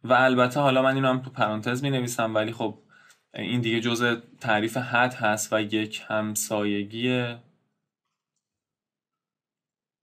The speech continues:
چپ یا راست آن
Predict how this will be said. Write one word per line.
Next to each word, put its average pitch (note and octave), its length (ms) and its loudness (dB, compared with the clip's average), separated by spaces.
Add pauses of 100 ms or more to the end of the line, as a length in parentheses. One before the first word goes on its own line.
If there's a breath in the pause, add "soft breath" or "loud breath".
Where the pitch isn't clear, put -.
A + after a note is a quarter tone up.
(600)
چپ A#2 460 -2
یا G#2 180 0
راست A#2 400 -2
آن G2+ 480 -4